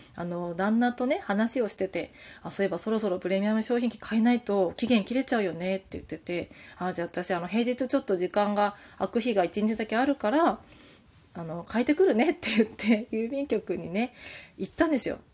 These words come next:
で、もう、「変えてくるね」っていうこと、発言からわかるように、もう、本当に、あの、無料で交換できるものだと思ってて、引換券だと思ってたんです、私は。その、配られるんですよね、郵便物で。<laughs> なんか、あの、「この世帯で変えられますので、あの、最寄りの、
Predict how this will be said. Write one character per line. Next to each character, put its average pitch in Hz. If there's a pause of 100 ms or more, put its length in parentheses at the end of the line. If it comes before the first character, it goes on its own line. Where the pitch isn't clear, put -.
で、 190
も 190
う、 - (120)
「変 240
え 277
て 302
く 311
る 277
ね」 277
っ -
て -
い 202
う 196
こ 196
と、 208
発 208
言 208
か 202
ら 190
わ 185
か 233
る 226
よ 185
う 170
に、 185
も 180
う、 - (300)
本 277
当 269
に、 240
あ 180
の、 170
無 214
料 302
で 294
交 330
換 311
で 277
き 294
る 269
も 180
の 170
だ 175
と 165
思 180
っ -
て -
て、 214
引 208 (220)
換 381
券 277
だ 196
と -
思 165
っ 165
て -
た 160
ん -
で 160
す、 175
私 185
は。 175
そ 165
の、 160 (560)
配 226
ら 262
れ 285
る 254
ん -
で 170
す -
よ 185
ね、 196
郵 196
便 180
物 -
で。 214
<laughs> -
な 190
ん -
か、 170 (380)
あ 160
の、 160 (260)
「こ 196
の 190
世 185
帯 175
で 233
変 190
え -
ら 175
れ 175
ま 180
す 190
の 208
で、 247
あ 170
の、 165 (220)
最 185
寄 185
り 185
の、 294